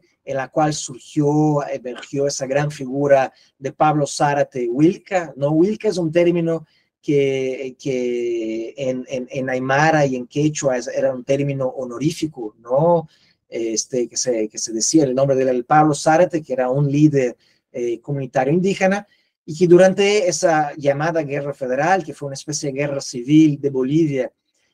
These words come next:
entre el Partido Liberal, que tenía su base, eh, principalmente ahí alrededor de la ciudad de La Paz, y el Partido Conservador, que entonces tenía el poder en Bolivia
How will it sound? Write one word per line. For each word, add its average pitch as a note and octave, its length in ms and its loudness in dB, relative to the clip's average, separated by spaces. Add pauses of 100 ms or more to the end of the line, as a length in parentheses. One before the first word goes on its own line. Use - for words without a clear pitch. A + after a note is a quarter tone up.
(140)
entre D#3 640 -2 (260)
el D#3+ 160 2
Partido D#3+ 460 2
Liberal, D3+ 760 2
que C#3+ 120 -14
tenía C#3 580 -6
su - 240 -12
base, C3+ 720 -6
eh, G#2 840 -10 (240)
principalmente C#3 760 -2
ahí C3 360 2
alrededor C3 560 0
de C3 80 -4
la B2+ 80 -6
ciudad C3 320 -2
de C3+ 60 -6
La C#3 140 -2
Paz, E3+ 380 0 (320)
y E3+ 140 4
el E3 100 6
Partido F3 400 2
Conservador, D3 640 0
que C#3 120 -10
entonces C3+ 420 -10
tenía C3+ 580 0
el B2 200 -8
poder B2+ 420 -2
en B2+ 100 -4
Bolivia C3 580 -2